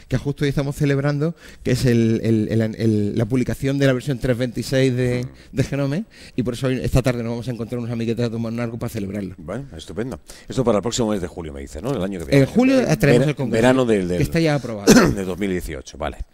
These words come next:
Speaker 2: Eres informático, evidentemente, eres el
Speaker 1: No doy para más.
Speaker 2: <laughs> Dice que no da para más, ya lo creo que sí. Organizador de, organizador de Geocamps, leo por aquí. Dice, vamos a hablar, entre otras cosas, ¿eh?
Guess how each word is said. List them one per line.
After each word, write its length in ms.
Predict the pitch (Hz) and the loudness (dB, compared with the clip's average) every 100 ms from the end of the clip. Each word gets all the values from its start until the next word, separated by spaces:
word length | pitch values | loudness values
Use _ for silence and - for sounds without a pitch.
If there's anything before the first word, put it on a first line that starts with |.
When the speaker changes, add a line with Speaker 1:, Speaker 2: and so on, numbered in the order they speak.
| - - - | -14 -14 -8
Speaker 2:
Eres 260 | - 101 87 | -2 0 -2
informático, 480 | 87 87 107 120 123 | -4 -2 -2 0 -2
evidentemente, 680 | 82 80 85 104 117 127 135 | -2 -4 -6 -6 -6 -6 -6
eres 440 | 80 90 90 85 | -6 -4 -4 -4
el 80 | 92 | -6
Speaker 1:
No 60 | 135 | -4
doy 100 | 143 | -4
para 220 | 131 120 | -4 -6
más. 200 | 117 - 127 127 - 151 - | -8 -4 0 0 -2 -2 0
Speaker 2:
<laughs> 380 | - - - | 0 0 2
Dice 280 | 196 160 113 | 6 6 6
que 140 | 110 107 | 0 2
no 80 | |
da 80 | 101 | 2
para 140 | 90 85 | 0 -2
más, 180 | 85 | -2
ya 80 | 82 | 2
lo 100 | 117 | 2
creo 160 | 101 98 | 2 -2
que 80 | 85 | -4
sí. 200 | 82 73 - - - - | -8 -12 -16 -20 -20 -6
Organizador 540 | 117 113 117 120 127 - | 0 2 2 4 2 2
de, 220 | 123 120 113 - - - - - | 4 4 4 -4 -20 -20 -20 -10
organizador 460 | - 117 113 113 113 | -2 2 4 4 4
de 120 | 107 | 4
Geocamps, 500 | 98 104 92 107 101 | 2 0 2 0 0
leo 160 | 95 98 | -2 0
por 120 | 90 | 0
aquí. 100 | 87 | -2
Dice, 120 | 92 | 0
vamos 220 | 113 143 | 0 2
a 40 | 127 | 2
hablar, 180 | 135 139 | 0 0
entre 240 | 101 92 | -4 -4
otras 160 | 98 82 | -4 -6
cosas, 320 | - 69 65 | -8 -14 -10
¿eh? 160 | 101 | -10